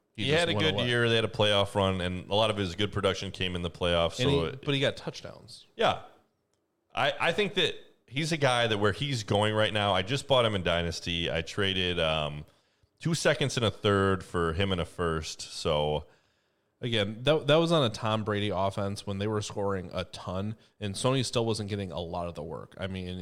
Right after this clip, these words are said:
Speaker 1: he was getting, you know, twelve carries and one or two touchdowns on that twelve carries for, like, fifty yards. I mean,
Speaker 2: Yeah.
Speaker 1: it was solid only 'cause of the touchdown quantity.
Speaker 2: I think right now they want it to be a split, kinda like what you saw with Cam Akers and Darrell Henderson at the start of last year.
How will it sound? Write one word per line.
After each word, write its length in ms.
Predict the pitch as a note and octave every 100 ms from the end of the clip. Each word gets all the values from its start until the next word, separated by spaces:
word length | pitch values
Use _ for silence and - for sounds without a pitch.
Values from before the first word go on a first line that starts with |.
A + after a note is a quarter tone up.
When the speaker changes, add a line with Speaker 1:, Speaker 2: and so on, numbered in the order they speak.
| E2
Speaker 1:
he 180 | G2 A#2
was 160 | A2+
getting, 380 | G#2+ A2 G#2+ F#2+ - _ _
you 120 | A2
know, 300 | G2+ F#2 F2+ F2 _ -
twelve 320 | - B2 A2+
carries 480 | - G#2+ G#2 G2+ G2
and 380 | F#2 F2+ C2 D2
one 100 | G#2+
or 80 | G2
two 160 | F2+ G2+
touchdowns 460 | - G2 F2 F2
on 100 | F2+
that 160 | F2 D2+
twelve 300 | - F2 E2
carries 540 | - E2 D2 D#2+ - -
for, 220 | - F2+
like, 260 | E2+ E2+ - _ _ _
fifty 320 | - G#2+ E2+
yards. 400 | F2 C#2 G#1 -
I 80 | F#2+
mean, 160 | G#2+ G2+
Speaker 2:
Yeah. 40 | - -
Speaker 1:
it 80 | A#2
was 140 | G#2+
solid 420 | - A#2+ B2 A#2+
only 220 | F#2 A2 G#2
'cause 220 | G#2+ F#2+
of 80 | E2+
the 60 |
touchdown 420 | - E2 - E2+
quantity. 480 | E2+ E2 B1 G#1 - _
Speaker 2:
I 80 | -
think 220 | - G#3
right 140 | G3 F3
now 200 | A2+ B2
they 120 | B2
want 300 | G2+ G2+ G#2+
it 20 |
to 60 | -
be 120 | G#2
a 60 | F#2+
split, 440 | - - G2+ G#2
kinda 180 | - G2
like 160 | G2+ G2
what 140 | G2
you 40 | F2+
saw 280 | - G2 F#2+
with 140 | F2+
Cam 260 | - F#2+ F2+
Akers 320 | F2+ G2 F2
and 80 | F2+
Darrell 200 | F#2 F2
Henderson 360 | F#2 F2+ -
at 120 | F2+
the 80 | -
start 320 | D#2 - E2+ F2+
of 100 | F2+
last 400 | F#2+ F#2 - G2
year. 300 | F#2+ G2